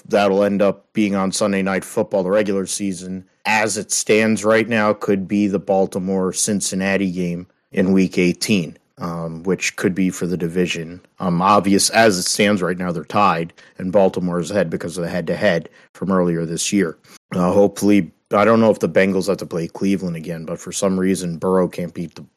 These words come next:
Cleveland Browns, which is ridiculous. But, um, yeah, the, the, uh, the South Division in both con-,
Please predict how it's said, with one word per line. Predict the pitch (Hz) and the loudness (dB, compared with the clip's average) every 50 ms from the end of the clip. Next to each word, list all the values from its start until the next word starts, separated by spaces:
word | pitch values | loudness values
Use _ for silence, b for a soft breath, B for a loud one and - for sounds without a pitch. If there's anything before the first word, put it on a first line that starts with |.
| _ - | _ -6
Cleveland | - 98 95 85 87 87 80 | -2 -2 -2 -2 -4 -6 -6
Browns, | 90 87 90 90 85 85 82 - B B B B B B B | -6 -6 -6 -6 -8 -10 -14 -16 B B B B B B B
which | - - | -12 -10
is | - - - | -10 -8 -8
ridiculous. | 98 85 82 87 78 - - 85 85 82 80 - - | -8 -8 -8 -8 -10 -8 -8 -8 -8 -6 -6 -8 -10
But, | - _ 104 92 90 - _ - B B B B B B B - | -8 _ -6 -6 -6 -6 _ -18 B B B B B B B -6
um, | - 113 101 101 98 98 98 95 95 95 92 92 92 - _ _ _ _ _ - B B B B B _ - | 0 2 4 6 6 6 6 4 4 2 2 0 -2 -4 _ _ _ _ _ -20 B B B B B _ 2
yeah, | 135 139 120 104 95 92 | 4 4 6 4 4 4
the, | 104 110 104 104 104 95 90 | 4 4 6 6 4 2 2
the, | - 113 107 110 107 104 101 - - 110 | 2 4 4 4 4 2 0 -2 -2 0
uh, | 104 101 98 | 0 0 0
the | 90 113 110 131 | 0 0 0 0
South | - - 139 131 139 139 139 - | 2 2 2 4 4 4 2 2
Division | 135 117 117 123 123 107 120 117 113 | 0 2 2 2 2 2 2 2 2
in | 101 98 | 2 2
both | 95 110 113 110 - - - _ | 4 4 4 2 0 -4 -14 _
con-, | - 107 104 107 104 90 | -4 -2 0 0 0 -2